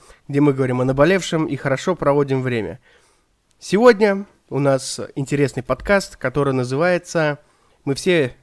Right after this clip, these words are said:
живём в дерьмовое время». И сегодня мы попытаемся пофилософствовать, а, над тем, как жить хорошо. Я убеждён, что в какой бы стране ты ни жил, м,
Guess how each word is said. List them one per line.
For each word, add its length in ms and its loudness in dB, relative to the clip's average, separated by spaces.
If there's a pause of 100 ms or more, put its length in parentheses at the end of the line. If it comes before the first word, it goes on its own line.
(100)
живём 580 0
в 100 -8
дерьмовое 520 0
время». 360 -6 (1160)
И 60 -12
сегодня 360 4
мы 140 6
попытаемся 500 -2
пофилософствовать, 880 -6 (500)
а, 540 -4
над 280 -4
тем, 360 0 (640)
как 420 0
жить 460 -2
хорошо. 540 -4 (100)
Я 260 6
убеждён, 640 2
что 280 -6
в 40 -20
какой 320 -2
бы 120 -2
стране 360 4
ты 120 -6
ни 120 0
жил, 320 0 (540)
м, 420 -4